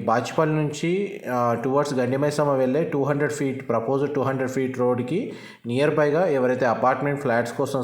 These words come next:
సెర్చ్ చేస్తున్నారో వాళ్ళందరికీ ఈ ప్రాపర్టీ ఇన్ఫర్మేషన్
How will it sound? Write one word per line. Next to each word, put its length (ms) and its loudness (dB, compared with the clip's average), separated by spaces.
సెర్చ్ 280 0
చేస్తున్నారో 500 0
వాళ్ళందరికీ 540 0
ఈ 100 -2
ప్రాపర్టీ 400 2
ఇన్ఫర్మేషన్ 560 -2